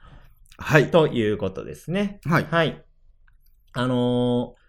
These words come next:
Speaker 2: ー、向き不向きってありますよね。売り込みができない人
Speaker 1: はい。
Speaker 2: もいると思います。
Speaker 1: はい。
Speaker 2: が、それって、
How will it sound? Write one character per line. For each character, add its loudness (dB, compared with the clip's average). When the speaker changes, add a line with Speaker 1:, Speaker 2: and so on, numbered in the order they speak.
Speaker 2:
ー、 2
向 4
き -4
不 -4
向 2
き -8
っ -6
て -8
あ -6
り 0
ま 2
す -6
よ -4
ね。 -4
売 0
り 2
込 0
み 2
が 2
で -4
き 0
な 0
い -8
人 -12
Speaker 1:
は -2
い。 -6
Speaker 2:
も 0
い -2
る 0
と 0
思 -2
い -4
ま -8
す。 -20
Speaker 1:
は -2
い。 -6
Speaker 2:
が、 0
そ -2
れ 2
っ -2
て、 -4